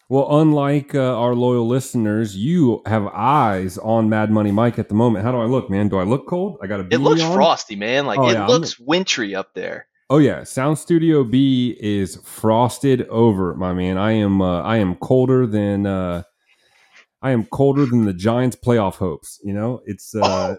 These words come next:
Speaker 2: Oh, oh,
Speaker 1: <laughs>
Speaker 2: that's go-, I need to, but don't,
Speaker 1: <laughs>
Speaker 2: that's, that's hot. That's a hot
Speaker 1: Uh.
Speaker 2: take on a cold night like tonight.
Speaker 1: <laughs>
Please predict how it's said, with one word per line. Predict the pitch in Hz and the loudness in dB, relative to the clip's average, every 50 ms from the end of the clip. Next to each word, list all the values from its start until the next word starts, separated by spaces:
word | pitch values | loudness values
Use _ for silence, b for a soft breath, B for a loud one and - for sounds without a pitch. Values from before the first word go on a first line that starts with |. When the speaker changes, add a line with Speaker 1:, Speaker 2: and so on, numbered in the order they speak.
| - - - | -6 0 4
Speaker 2:
Oh, | 320 294 277 269 254 240 226 214 208 - 180 - - - 180 170 165 156 147 139 131 131 123 | 4 6 6 6 6 4 4 4 6 6 6 6 6 6 6 6 6 6 4 2 2 0 -2
oh, | 220 254 - - 135 110 - - - | -4 -4 -2 -2 -2 -2 -4 -8 -10
Speaker 1:
<laughs> | 139 110 110 | -8 -2 2
Speaker 2:
that's | - 190 190 151 - | 4 4 4 2 0
go-, | - 180 - | -2 0 2
I | 165 190 202 | 4 4 2
need | 226 269 269 226 | 2 0 0 2
to, | 226 202 | 0 0
but | - 170 190 - | 2 0 0 2
don't, | 196 180 170 - - - | 2 0 0 -4 -6 -8
Speaker 1:
<laughs> | - 139 - 427 - 175 131 123 - - - 160 135 104 98 - - - | -8 -6 -4 0 2 2 2 0 -2 -4 -4 -4 -4 -4 -6 -8 -4 0
Speaker 2:
that's, | 151 233 254 - - | 0 0 0 0 -6
that's | 170 131 104 180 233 - | -10 -4 0 0 0 0
hot. | - 151 143 107 117 135 135 - B B B B B B 107 - | 2 0 0 0 -2 -6 -14 -18 B B B B B B -8 -2
That's | 117 143 180 - - | 0 2 2 2 2
a | - | 2
hot | 117 190 202 208 | 2 2 2 2
Speaker 1:
Uh. | 214 | 2
Speaker 2:
take | 202 208 202 196 190 | 2 0 0 0 2
on | 185 185 | 0 0
a | 185 | 0
cold | 180 - - 214 208 208 208 | 0 0 0 0 0 0 0
night | 196 202 202 190 175 | -2 -2 0 -2 -2
like | 160 165 156 - - | 0 -2 -2 -2 -4
tonight. | 214 - - 147 107 98 92 | -6 -2 -2 0 0 0 -4
Speaker 1:
<laughs> | - | -4